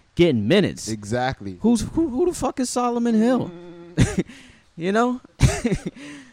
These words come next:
Speaker 1: Like, why are you even getting minutes?
Speaker 2: The one
Speaker 1: You
Speaker 2: that
Speaker 1: know?
Speaker 2: was traded,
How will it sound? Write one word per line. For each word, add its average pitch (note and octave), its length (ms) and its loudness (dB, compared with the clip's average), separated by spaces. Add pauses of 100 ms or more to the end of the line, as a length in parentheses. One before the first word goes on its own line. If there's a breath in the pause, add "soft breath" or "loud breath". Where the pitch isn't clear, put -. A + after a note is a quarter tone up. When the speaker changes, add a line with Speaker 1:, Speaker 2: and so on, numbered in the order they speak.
(240 loud breath)
Speaker 1:
Like, F3+ 540 0
why D3+ 200 -2
are B3 60 2
you A3 260 0
even F#3+ 240 -2
getting D3 360 0
minutes? D#3+ 540 -2
Speaker 2:
The A#2+ 120 0
one C3+ 240 -2
Speaker 1:
You E3+ 60 -2
Speaker 2:
that F#3 80 0
Speaker 1:
know? G#3 160 2
Speaker 2:
was G#3+ 100 -8
traded, A#2+ 520 -6